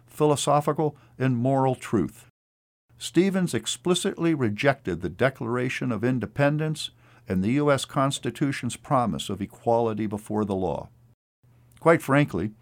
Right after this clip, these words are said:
it's offensive, not only the speech, but it's also offensive that Stevens has one of Georgia's two statues in the U S Capitol's National Statuary Hall. But it's also pleasing to think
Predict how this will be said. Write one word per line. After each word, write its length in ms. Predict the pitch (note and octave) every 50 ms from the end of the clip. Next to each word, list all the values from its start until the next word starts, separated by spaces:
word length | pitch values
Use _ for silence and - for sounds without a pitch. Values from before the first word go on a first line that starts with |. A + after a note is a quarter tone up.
| _ _ -
it's 180 | A#2 G#2 -
offensive, 720 | G2+ - - - D3 C#3+ C#3+ C3+ - - C2 G2+ - - _ _ _ -
not 180 | B2 B2+ C3+
only 220 | C#3+ C#3+ C3+ A2 F#2+
the 80 | D#2+
speech, 640 | E2+ - - - - F3+ D3+ A2+ F#2 - - - - - -
but 140 | - A2 G#2+
it's 160 | A2 - -
also 360 | D#3 E3+ F#3 D#3+ - C#3 A#2
offensive 520 | G#2 - - - C#3 C#3 C3 - A#2 G#2 G2+
that 140 | G2 F#2 -
Stevens 540 | - - - E3 E3+ D3+ A#2 A#2 A2+ A2
has 200 | - A#2+ G#2+ F#2+
one 160 | G#2+ A#2 B2 A#2+
of 100 | G2+ F#2
Georgia's 520 | - A2+ A#2+ B2+ B2+ A2+ A#2+ G2+ - -
two 180 | - - C#3+ A#2+
statues 680 | - - - C3 C3 C3 C3 - - G2 F#2 G2 -
in 120 | G2+ F#2+
the 140 | G2 G#2+ A#2+ A#2+
U 60 | A#2+
S 140 | A#2 G2+ -
Capitol's 580 | - - C#3 B2 B2 - A#2 F2+ F2+ G2+ G2+ -
National 460 | G#2+ G#2+ A2+ A#2+ A2+ - A2+ G2 F2+
Statuary 720 | - - - B2 B2 B2 - - G2 F2+ F2+ F2+ F2+ F2+
Hall. 340 | F2 G#2+ G#2+ F2+ D2+ C2 - _ _ _ _ _ _ _ _ - _ _ _ -
But 100 | A2+ C3
it's 160 | D#3 D3+ -
also 380 | E3+ F#3 G3 F#3+ - - D#3
pleasing 500 | D3 - - E3+ E3+ E3+ D#3 D#3 D3+ C#3+
to 100 | C3+ D3
think 440 | D3+ - - D3 A2+ E2+ D2+ - -